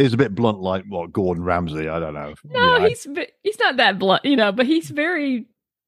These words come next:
Speaker 2: friendly, and he talks to people, and I just like his mannerisms and his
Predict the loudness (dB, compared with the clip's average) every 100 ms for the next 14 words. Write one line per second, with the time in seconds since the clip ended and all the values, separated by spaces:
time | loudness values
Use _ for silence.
0 | _ 2 2 2 2 4 2 2 -2 -6
1 | _ -2 -2 -2 -4 0 0 2 2 2
2 | 2 0 -2 -2 -2 0 -4 0 2 4
3 | 4 4 2 2 0 0 -2 -4 -6